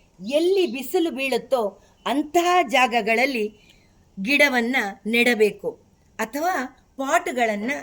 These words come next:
ಇಡಬೇಕು. ಟೆರೇಸ್‌ನಲ್ಲಿ ಮಾಡುವಂತಹ ಸಂದರ್ಭದಲ್ಲಿಯೂ ಕೂಡ ಟೆರೇಸಲ್ಲಿ ಎಲ್ಲಿ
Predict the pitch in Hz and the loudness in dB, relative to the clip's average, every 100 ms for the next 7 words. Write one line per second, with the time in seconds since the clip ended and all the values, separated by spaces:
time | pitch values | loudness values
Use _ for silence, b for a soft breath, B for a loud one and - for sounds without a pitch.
0 | - 285 254 226 208 180 165 - - - | -8 -2 0 0 -2 -6 -12 -16 -18 -20
1 | - b b b - 285 311 381 403 - | -20 b b b -8 0 2 2 0 -6
2 | - - _ - 254 269 262 247 240 247 | -10 -16 _ -6 -2 -2 -2 -2 -2 -2
3 | 247 240 233 226 202 226 208 - b b | -2 -2 -4 -6 -2 -2 -2 -6 b b
4 | b - 254 247 254 208 226 226 220 220 | b -4 -2 2 0 0 -2 -2 0 -2
5 | 220 349 277 262 - _ _ _ _ 294 | -4 -2 -2 -2 -8 _ _ _ _ -4
6 | 320 403 370 359 311 277 220 269 339 370 | -2 -2 -4 -4 -4 -4 -2 0 0 -4
7 | 370 269 226 | -6 -6 -8